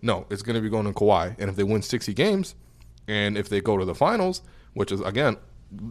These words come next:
these are all suddenly within the realm of possibility, he could win M V P. And then all of a sudden, it's a great situation, right? And,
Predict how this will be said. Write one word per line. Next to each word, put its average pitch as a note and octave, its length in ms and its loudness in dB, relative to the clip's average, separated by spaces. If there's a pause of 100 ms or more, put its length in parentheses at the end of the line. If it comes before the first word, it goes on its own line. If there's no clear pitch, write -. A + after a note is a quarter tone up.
these A2 160 0
are G#2 80 4
all A2+ 460 6
suddenly C3+ 400 0
within B2 300 0
the A#2 60 2
realm A#2+ 160 6
of G#2+ 60 0
possibility, G2+ 640 2 (300)
he G2+ 160 -4
could G2 160 -2
win F#2 160 -4
M F2 100 -4
V E2 100 -8
P. C3+ 340 -2 (500)
And G#2 180 0
then C3 100 4
all D#3+ 120 6
of G3 80 2
a F3 60 0
sudden, E3 340 0 (340)
it's - 160 -10
a G#2+ 60 -2
great G#2+ 220 -2
situation, - 600 -6 (180)
right? G#2 280 0
And, G2+ 440 0